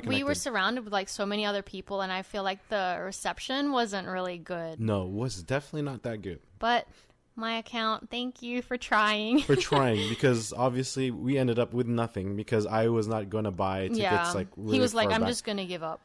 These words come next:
Speaker 1: because he didn't want anything else other than, like, the first, like, pit
Speaker 2: It was,
Speaker 1: section.
Speaker 2: it was, it was the first time I felt, like, fairly stressful during a ticket event. It's, but it's 'cause of, it was, like, the worst, like, circumstances.
Speaker 1: But then, to be fair, like, the venue is very small. So, like, the pit section is, like, what?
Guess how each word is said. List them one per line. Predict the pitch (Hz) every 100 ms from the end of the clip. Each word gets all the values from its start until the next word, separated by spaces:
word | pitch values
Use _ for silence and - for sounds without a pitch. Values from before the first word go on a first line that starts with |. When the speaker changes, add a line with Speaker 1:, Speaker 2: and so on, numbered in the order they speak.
| -
Speaker 1:
because | 220 202
he | 233 226
didn't | 226 214
want | 202 190 185 -
anything | - 226 233 233 202
else | 185 196
other | 208 202 202 196
than, | 190 185
like, | 175 - - - -
the | 220
first, | - - 190 180 208
like, | 185 -
pit | 196 -
Speaker 2:
It | - 190 147
was, | 151
Speaker 1:
section. | 185 185
Speaker 2:
it | 139
was, | 170 - - -
it | 185
was | 185 151 - - -
the | 127
first | 127 151 151 -
time | 147 135
I |
felt, | 120 131 123
like, | 113 104
fairly | - 120 120
stressful | 110 - 110 107 - 101
during | 101 98
a |
ticket | - 113 95
event. | 82 92 95
It's, | 104 - -
but | 110 107
it's | 104
'cause | - 117 104
of, | 92 - - - -
it | 135
was, | 127
like, | 120
the | 110
worst, | 104 117 - - -
like, | 101 92 - -
circumstances. | 113 - 104 - 98 95
Speaker 1:
But | 269
then, | 285 277
to | 269
be | 262 320
fair, | - 208 254
like, | 226 214 -
the | 220 202 196
venue | 190 190 247 311
is | 320 302
very | 190 175 196
small. | 226 - 190 185
So, | 190 226
like, | 208
the | 208
pit | - 220 -
section | - 277 - 349
is, | 254 202
like, | 180
what? | 175 165 -